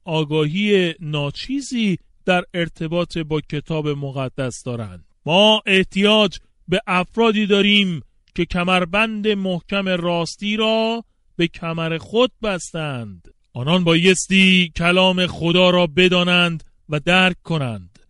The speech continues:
می‌توانم تعدادی از اشخاص معروف را نام ببرم که متاسفانه فریب فرقه‌های انحرافی و مکاتب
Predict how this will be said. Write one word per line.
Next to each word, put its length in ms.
می‌توانم 720
تعدادی 560
از 240
اشخاص 480
معروف 500
را 80
نام 220
ببرم 520
که 120
متاسفانه 1200
فریب 480
فرقه‌های 840
انحرافی 840
و 120
مکاتب 1000